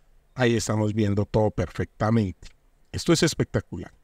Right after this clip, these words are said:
Si queremos ver la imagen original, simple y llanamente vemos este, seleccionamos todos, y si queremos ver la original, ¿cómo, cómo se vería? Prácticamente no cambia nada, mire, mire, acá. Esta es la, la, la, la de semitonos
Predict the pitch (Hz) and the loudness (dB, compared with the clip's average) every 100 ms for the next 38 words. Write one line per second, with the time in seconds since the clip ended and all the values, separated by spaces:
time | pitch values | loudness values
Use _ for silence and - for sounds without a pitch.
0 | _ - 208 202 202 226 220 226 233 233 | _ -4 0 2 4 4 2 2 4 4
1 | 226 208 185 170 190 269 285 - 175 156 | 4 4 2 2 2 0 -2 -4 -2 0
2 | 165 160 156 156 156 156 160 143 143 139 | 0 0 2 2 2 0 2 2 0 -2
3 | - 180 180 - - 240 - _ - - | -4 0 0 0 -2 -2 -4 _ -8 -2
4 | 135 127 123 139 160 175 180 180 - _ | 0 0 0 -2 0 2 2 0 -6 _
5 | _ - 160 156 160 156 180 180 185 185 | _ -6 -4 0 2 2 2 2 4 4
6 | 185 190 180 180 - 180 180 165 - 180 | 4 2 2 0 -2 0 0 -2 -2 0
7 | 170 180 175 160 156 156 - _ - 208 | 2 2 2 2 0 -2 -8 _ 4 4
8 | 262 220 165 156 190 190 175 185 180 175 | 4 0 0 2 4 4 2 0 0 2
9 | 175 170 160 147 110 107 127 98 92 107 | 2 2 0 0 -2 0 0 -2 -6 -8
10 | 90 85 - - 95 - _ _ 185 214 | -8 -10 -16 -12 -12 -12 _ _ 2 2
11 | - 240 - _ _ - 135 143 156 156 | 2 0 0 _ _ -2 -2 2 4 6
12 | 147 - 127 117 107 104 104 101 92 95 | 4 0 0 0 0 -2 -2 -2 -4 -10
13 | - 113 104 95 110 98 180 233 254 - | -10 -6 -6 -6 -6 0 4 4 2 -4